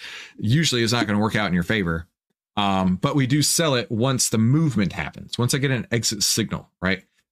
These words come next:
So since you asked, what are my exit signals? You guys have not even had a chance to watch me trade. That's the crazy part.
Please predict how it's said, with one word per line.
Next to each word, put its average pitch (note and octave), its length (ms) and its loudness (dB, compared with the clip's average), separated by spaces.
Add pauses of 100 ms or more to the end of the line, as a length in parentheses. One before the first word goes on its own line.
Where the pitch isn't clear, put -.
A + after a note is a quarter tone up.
(160)
So G2+ 320 -2 (500)
since D3+ 240 2
you F3+ 200 0
asked, G#2+ 480 -2 (100)
what B2+ 100 2
are B2 60 0
my A2+ 100 2
exit G2 320 -2
signals? E2+ 640 -2
You B2 220 2
guys B3+ 240 2
have B2 100 0
not A#2+ 160 0
even G2+ 160 0
had G#2 160 0
a E2+ 60 -4
chance G#2 300 0
to E2+ 100 -6
watch F2+ 360 -2
me - 60 -8
trade. - 420 -6
That's B2 200 -2
the G2+ 60 -4
crazy - 300 -6
part. - 300 -12